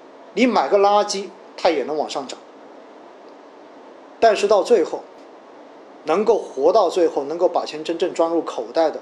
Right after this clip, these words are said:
才是赢家，而不是赚这个虚无缥缈的这种。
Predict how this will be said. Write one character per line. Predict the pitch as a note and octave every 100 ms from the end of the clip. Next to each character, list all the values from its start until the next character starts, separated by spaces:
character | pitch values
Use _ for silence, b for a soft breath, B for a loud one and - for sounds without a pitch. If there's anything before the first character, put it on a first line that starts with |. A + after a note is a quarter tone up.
| -
才 | - C3+
是 | C#3
赢 | A#2+ A2
家， | A#2+ - - - - - - - - - - - - - - -
而 | F#3 A3+
不 | - G3
是 | G#3 F3
赚 | - F#3+
这 | E3
个 | D#3
虚 | C#3+ - G3+
无 | D#3
缥 | D#3 - F#3+
缈 | F3 A#2+
的 | A#2
这 | C3 E3
种。 | B2+